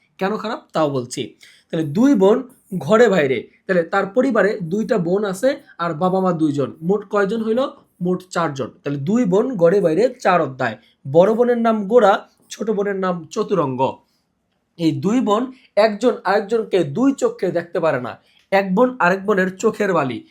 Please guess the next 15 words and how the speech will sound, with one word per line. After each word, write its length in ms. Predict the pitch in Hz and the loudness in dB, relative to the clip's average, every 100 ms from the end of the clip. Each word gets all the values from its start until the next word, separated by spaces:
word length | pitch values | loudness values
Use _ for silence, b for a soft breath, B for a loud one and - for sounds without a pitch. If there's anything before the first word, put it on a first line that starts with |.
| b | b
এক 200 | 170 170 | -10 -8
বোন 120 | 190 208 | -8 -4
আরেক 280 | 165 180 | -2 -2
বোনের 260 | 185 214 214 | -4 -6 -8
কি? 240 | 294 330 b b _ | -10 -10 b b _
চোখের 320 | 220 226 220 | -4 -2 0
বালি। 340 | 170 131 - _ _ _ | 2 0 -4 _ _ _
কেন 240 | 233 254 277 | 2 2 2
চোখের 300 | 285 277 262 | 0 0 0
বালি? 340 | 220 233 - _ _ | 0 -4 -10 _ _
কারণ 280 | 202 202 202 | 4 4 0
হচ্ছে 500 | 190 190 190 175 - | -6 -6 -4 -4 -6
দুই 260 | 151 202 269 | -6 -2 0
বোন 220 | 220 285 | 2 2
মিলে 440 | 247 254 208 226 | 2 2 0 -2